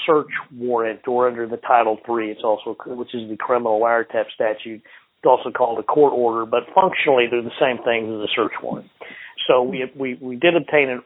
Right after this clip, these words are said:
order from the Foreign Intelligence Surveillance Court, and we conducted electronic surveillance of, uh, Leo and his wife. And that provided us a great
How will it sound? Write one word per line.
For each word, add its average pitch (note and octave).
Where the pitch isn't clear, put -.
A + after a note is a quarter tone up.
order C#3
from A2+
the A2
Foreign C#3+
Intelligence B2
Surveillance A#2+
Court, A#2
and B2+
we C#3
conducted C3+
electronic D3
surveillance A#2
of, A#2+
uh, A2+
Leo B2+
and A2+
his A2+
wife. A#2
And B2+
that F3+
provided D3
us C3
a -
great B2+